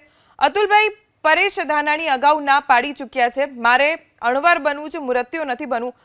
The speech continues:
હવે મુરત્યો બનાવવા માટે આપ સમજાવવાનો પ્રયત્ન કરવાના છો,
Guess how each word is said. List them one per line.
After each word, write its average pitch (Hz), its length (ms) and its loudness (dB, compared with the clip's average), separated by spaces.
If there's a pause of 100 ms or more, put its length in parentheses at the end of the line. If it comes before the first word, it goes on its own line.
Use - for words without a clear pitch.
(140)
હવે 330 140 -6
મુરત્યો 262 460 2
બનાવવા 339 380 0
માટે 320 260 -2
આપ 302 180 2
સમજાવવાનો 247 600 -2
પ્રયત્ન 240 340 -6
કરવાના 240 400 -2
છો, 226 220 -6